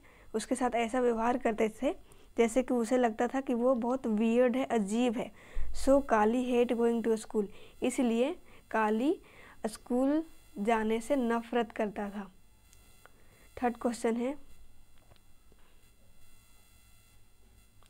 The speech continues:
"Where did Kali sit during break time and why?"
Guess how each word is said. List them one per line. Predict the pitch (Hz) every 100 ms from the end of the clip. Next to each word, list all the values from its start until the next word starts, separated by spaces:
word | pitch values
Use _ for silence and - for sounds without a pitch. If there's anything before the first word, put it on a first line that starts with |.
| - - - - 269
"Where | 233 240 247 262 233
did | 240 - -
Kali | 220 214 220 262 339 - - - - -
sit | 269
during | 240 214 233 226 247 277 302
break | 214 220 240 254 -
time | 247 262 254
and | 240 226
why?" | 240 226